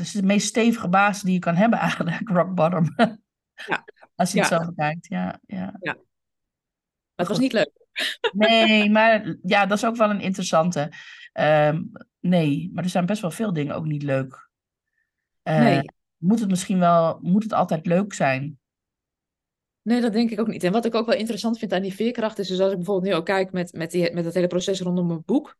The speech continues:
Speaker 2: ehm, dat heeft echt wel veerkracht gevraagd. Meebewegen. Het is, weet je, het hele manuscript in de prullenbak. Er zat echt zoveel tijd, energie en
Speaker 1: Ja,
Speaker 2: liefde in.
Speaker 1: dat doet wel pijn, hoor. <laughs>
Speaker 2: Procent eruit, eh, eh,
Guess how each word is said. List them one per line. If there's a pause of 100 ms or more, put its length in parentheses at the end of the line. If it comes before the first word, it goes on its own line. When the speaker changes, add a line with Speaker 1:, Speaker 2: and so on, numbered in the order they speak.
(580)
Speaker 2:
ehm,
dat
heeft
echt
wel
veerkracht
gevraagd. (160)
Meebewegen.
Het
is,
weet
je,
het
hele
manuscript
in
de
prullenbak.
Er
zat
echt
zoveel
tijd,
energie
en
Speaker 1:
Ja,
Speaker 2:
liefde
in.
Speaker 1:
dat
doet
wel
pijn,
hoor.
<laughs>
Speaker 2:
Procent
eruit,
eh,
eh,